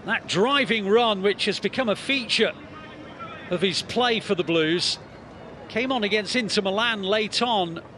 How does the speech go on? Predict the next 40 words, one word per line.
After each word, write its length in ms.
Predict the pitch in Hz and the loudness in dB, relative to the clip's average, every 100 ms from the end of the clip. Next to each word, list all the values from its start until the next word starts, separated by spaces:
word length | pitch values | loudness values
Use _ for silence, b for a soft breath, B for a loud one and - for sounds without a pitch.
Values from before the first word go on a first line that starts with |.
| - | -6
couple 240 | 226 - | -4 0
of 100 | 180 | 2
weeks 260 | 214 233 - | 2 0 -2
back 300 | 226 185 - | 0 0 0
in 100 | 190 | 0
the 100 | 170 | 4
uefa 380 | 185 202 - 170 | 4 4 0 -2
Youth 300 | 220 214 202 | -2 -2 0
League 260 | 180 160 | 2 2
and 120 | 156 160 | 0 0
was 300 | 156 - - B B B - - 135 | 0 -4 -8 B B B -18 -16 -6
really 360 | 214 330 208 143 | 0 2 2 -2
positive. 560 | - 220 190 185 165 143 | -4 -2 -2 0 -2 -2
He 100 | - | -2
took 260 | - 220 | -2 -2
players 400 | - 233 190 139 | 0 2 2 2
on 200 | 202 165 | 0 0
then. 180 | 202 185 | -2 -2
He's 160 | 156 - | -4 -2
doing 240 | 262 233 | 0 0
it 100 | 180 | 0
again 320 | 160 202 180 | 0 0 0
now. 360 | 190 208 151 - - B B B - | 0 0 0 -4 -10 B B B -4
Couldn't 320 | 285 220 - | -2 -2 -4
quite 360 | - 262 220 - | -2 0 0 0
wrap 300 | 190 214 214 | 0 0 -2
his 180 | 160 | 0
left 200 | 208 202 | 2 0
foot 160 | - 196 | 0 2
around 340 | 180 202 202 | 2 2 2
it 140 | 180 - | 0 0
sufficiently 640 | 185 - 233 - 185 175 | -2 0 0 -2 -2 -4
to 120 | - | -4
bend 240 | 151 202 190 | 0 0 2
it 80 | 185 | 0
in 120 | 185 | 0
the 100 | 151 | -2
far 300 | 214 202 160 | 0 0 -2
corner, 420 | - 233 202 151 | 0 0 2 0
but 240 | 147 170 | 0 -2